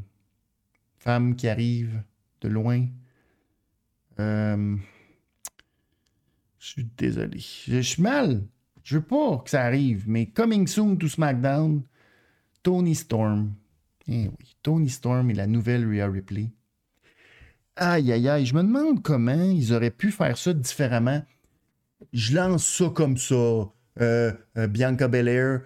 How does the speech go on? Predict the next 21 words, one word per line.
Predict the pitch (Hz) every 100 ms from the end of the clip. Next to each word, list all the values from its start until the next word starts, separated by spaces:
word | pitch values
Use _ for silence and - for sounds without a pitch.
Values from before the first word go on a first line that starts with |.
| - -
n'a | 127
pas, | 127 135 175 185 185 156 - -
n'a | 139
pas | - 190 196
de, | 131 123 120
d'adversaire. | 123 127 127 - 139 127 131 110 - _ _ - - _ -
Hein ? | 156 208 240 - -
N'a | 160
pas | 196
d'adversaire | 196 156 147 - 156 151 156 139 123 _
pour | 117
défendre | 113 117 131 131 127
son | 156 123 110
titre. | - 120 120 - _ _ _ - -
Alors, | 107 113 - 302 - - -
au | 120
premier | - 170 208 208
SmackDown, | - 139 120 117 151 151 127
devant | 113 120 147
une | 135
foule, | 120 - 185 269 233